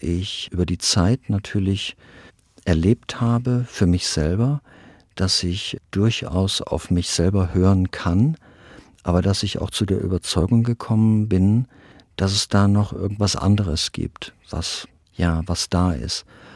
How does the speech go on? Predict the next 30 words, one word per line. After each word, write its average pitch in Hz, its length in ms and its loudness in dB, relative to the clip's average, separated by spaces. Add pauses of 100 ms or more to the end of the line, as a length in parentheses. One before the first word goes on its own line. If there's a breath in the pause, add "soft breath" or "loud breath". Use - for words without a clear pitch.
(240 loud breath)
Und - 80 -4
ich 87 100 -4
glaube, 113 240 2
es - 120 0
kann 113 180 0
nicht 110 220 2
nur 135 100 4
das 107 160 -2
Schicksal - 540 -4
sein. 82 560 -4 (720 soft breath)
Vielleicht - 340 0
habe 123 120 2
ich 117 100 0
aber 110 160 2
auch - 140 -6
wirklich 123 260 -2
nur 110 140 6
Glück 120 200 2
gehabt 87 480 0 (520 loud breath)
und 90 400 0
mache 98 240 0
eben 95 180 0
auch - 140 -4
sehr 92 220 -2
viel 92 380 -2
in 87 140 0
meinem 87 240 4
Leben 92 320 4
mit - 300 -2 (100)
Erfahrung. 98 840 -2